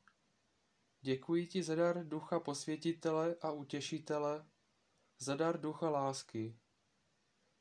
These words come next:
Děkuji ti za mnohotvárné působení Ducha Svatého v mém životě. Prosím tě za odpuštění své pýchy a soběstačnosti,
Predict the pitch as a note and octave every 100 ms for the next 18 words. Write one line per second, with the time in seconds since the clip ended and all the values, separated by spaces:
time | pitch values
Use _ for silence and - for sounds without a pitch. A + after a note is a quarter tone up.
0 | - C3 C#3 E3+ E3+ E3+ F3+ E3 D3+ D3
1 | C#3+ E3+ E3+ D3+ D#3 D#3+ E3+ D3 D3 -
2 | D#3+ F3 F3 D3 C#3 C3+ E3 - C3+ C3
3 | D#3 D3 D#3 D#3+ E3+ C#3 D3 D3+ D3+ C#3+
4 | C#3 C3 B2+ A2+ A2+ - _ _ _ _
5 | _ _ _ _ _ _ C3 C3 F3 F3
6 | - F#3 E3+ E3 - - E3 - F3 F3+
7 | F3 F3 D#3+ D3+ D3 - E3+ E3+ D#3 D#3
8 | D#3+ D#3 D3 - C3+ - C3 B2+ - A#2+
9 | A#2+